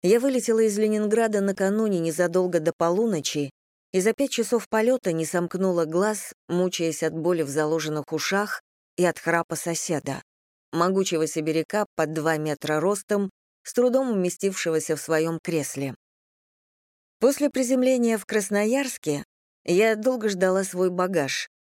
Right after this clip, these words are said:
Один из чемоданов, в котором была тёплая одежда, потерялся. Пришлось подключать к поискам начальника багажной службы. К счастью, чемодан, в конце концов, нашёлся.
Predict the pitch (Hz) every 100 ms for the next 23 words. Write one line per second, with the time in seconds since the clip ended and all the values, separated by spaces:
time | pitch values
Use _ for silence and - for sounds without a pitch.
0 | _ _ - 180 208 196 196 196 196 226
1 | 220 170 - 156 160 156 156 160 160 165
2 | 156 160 160 160 180 156 165 170 - 175
3 | 196 208 190 - 143 - _ _ _ _
4 | 247 - 285 - 214 214 208 214 202 -
5 | - 196 175 170 170 165 185 175 165 160
6 | 151 156 165 160 147 151 - 175 220 202
7 | 226 220 _ _ _ - - 240 269 262
8 | - 214 180 175 185 190 165 143 165 160
9 | 147 - 156 156 - - _ - 170 175
10 | - 147 143 - 139